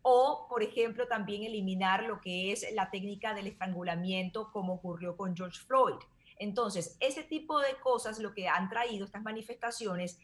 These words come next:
aparte de, por supuesto, el, eh, eh, eh, la manifestación o el disturbio como tal,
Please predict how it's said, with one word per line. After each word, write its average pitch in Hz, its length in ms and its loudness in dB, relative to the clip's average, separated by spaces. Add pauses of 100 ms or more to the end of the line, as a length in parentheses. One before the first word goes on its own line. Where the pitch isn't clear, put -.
(300)
aparte 262 720 4
de, 170 100 -2
por 175 160 -6
supuesto, 208 720 -4
el, 214 300 -2
eh, - 120 -4 (240)
eh, 190 400 -4
eh, 196 80 -2
la 185 140 2
manifestación 190 840 2
o 220 120 0
el 190 80 -2
disturbio 220 520 -2
como 277 300 0
tal, 208 340 2